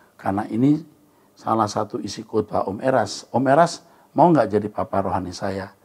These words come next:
Karena saya menyenangkan hati Bapak di surga. Karena saya mau. Terharu saya, aduh ampun deh. Ini tidak boleh dibaca.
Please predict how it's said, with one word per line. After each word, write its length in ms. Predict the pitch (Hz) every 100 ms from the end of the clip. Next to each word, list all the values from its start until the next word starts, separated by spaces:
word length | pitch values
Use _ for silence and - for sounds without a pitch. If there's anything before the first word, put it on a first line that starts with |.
| _
Karena 240 | - 101 101
saya 240 | 98 98
menyenangkan 480 | 95 92 90 90 92
hati 240 | 87 - -
Bapak 340 | - - -
di 80 | -
surga. 480 | 85 - 85 - - - _ _ _ _ -
Karena 240 | 104 117
saya 320 | - - 110 -
mau. 240 | - - - _ _ _ _ _ _
Terharu 480 | - 98 - 95 98
saya, 320 | - 92 87
aduh 160 | 92
ampun 400 | 90 90 98 90
deh. 140 | 87 - _ _ _ _ _ _ _ -
Ini 140 | 101 127
tidak 320 | 101 82 -
boleh 240 | 95 113
dibaca. 400 | 104 101 123 -